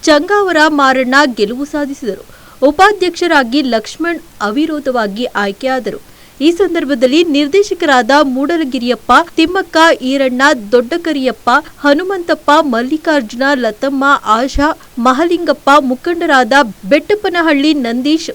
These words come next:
ವಸಂತಕುಮಾರ್, ವೆಂಕಟರಾಮೇಗೌಡ ಸೇರಿದಂತೆ ಹಲವಾರು ಮುಖಂಡರು ಉಪಸ್ಥಿತರಿದ್ದರು.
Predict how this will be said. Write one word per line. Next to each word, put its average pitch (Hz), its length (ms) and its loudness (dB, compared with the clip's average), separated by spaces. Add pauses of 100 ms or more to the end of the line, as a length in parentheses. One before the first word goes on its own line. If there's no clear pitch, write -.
(120)
ವಸಂತಕುಮಾರ್, 269 840 -2 (140)
ವೆಂಕಟರಾಮೇಗೌಡ 254 1000 -2 (220)
ಸೇರಿದಂತೆ 247 560 -2 (400)
ಹಲವಾರು 330 460 0 (120)
ಮುಖಂಡರು 285 440 -4 (140)
ಉಪಸ್ಥಿತರಿದ್ದರು. 262 800 -10